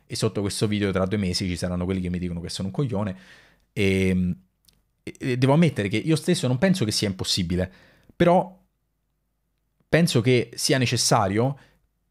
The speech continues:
pensare meglio o strutturare meglio l'offerta che, eh, chat G P T Premium offrirà per arrivare a quel livello lì. Cioè, eh, appunto, stiamo, torniamo al punto del magari un giorno queste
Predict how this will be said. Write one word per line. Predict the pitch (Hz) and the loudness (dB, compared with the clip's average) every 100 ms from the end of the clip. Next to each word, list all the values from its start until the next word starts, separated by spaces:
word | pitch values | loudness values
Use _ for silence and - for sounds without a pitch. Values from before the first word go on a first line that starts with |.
| _ | _
pensare | - 135 - 156 127 | -2 0 2 2 2
meglio | 135 143 135 151 | 2 2 2 2
o | 117 113 - - _ _ - | 2 -4 -4 -20 _ _ -16
strutturare | - 131 123 156 131 | -6 -6 0 2 2
meglio | 127 135 | 2 0
l'offerta | 127 - 101 - 120 127 - _ _ _ _ _ _ _ - | 0 0 -2 0 -2 -2 -8 _ _ _ _ _ _ _ -16
che, | - 107 90 65 85 | -2 0 2 -2 -4
eh, | 85 | -4
chat | 104 104 | -4 -4
G | 95 104 | -8 -8
P | - | -6
T | 113 | -6
Premium | - 123 98 92 - | -2 -2 0 -2 -4
offrirà | 123 143 120 110 143 - - _ _ _ | -6 -2 2 2 2 -4 -20 _ _ _
per | 143 151 180 | 2 4 4
arrivare | 131 131 123 143 | 4 4 4 4
a | |
quel | - 113 107 101 | 0 -2 0 -2
livello | 101 101 95 | -2 -2 0
lì. | 117 - - _ _ _ _ _ | -2 -4 -12 _ _ _ _ _
Cioè, | - 82 | -12 -6
eh, | 107 117 | -2 -2
appunto, | - 117 - | -2 -6 -4
stiamo, | 104 131 120 117 - | -2 -2 -2 -4 -6
torniamo | - 139 131 135 | 0 2 4 2
al | |
punto | - 151 147 | 2 0 0
del | 104 104 101 98 143 _ _ _ _ _ _ - | 2 2 2 0 -2 _ _ _ _ _ _ -8
magari | 131 135 127 120 135 | -2 2 2 2 0
un | 160 123 | -2 -2
giorno | 107 98 120 | -2 -2 -2
queste | 101 - 98 - | -4 -4 -8 -8